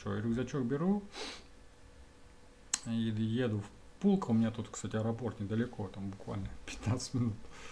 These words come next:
Вот, и лечу в город Краснодар, от Краснодара на автобусе, наверное, или на, или на каршеринге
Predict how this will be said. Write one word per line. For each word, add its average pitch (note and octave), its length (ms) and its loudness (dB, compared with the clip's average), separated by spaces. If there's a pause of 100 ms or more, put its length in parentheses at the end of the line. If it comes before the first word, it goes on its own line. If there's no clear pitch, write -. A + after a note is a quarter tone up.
(340)
Вот, A2 260 0
и C4 240 8
лечу A#3 420 8
в B2 520 6
город A#2 280 4
Краснодар, E3 600 2
от A2+ 100 0
Краснодара A#2+ 520 0
на A#2 180 2
автобусе, G#2+ 480 -2
наверное, G#2 480 -2 (180)
или G#2 80 -6
на, G2 60 -2
или G2+ 100 -2
на G2+ 140 -4
каршеринге G2+ 680 -4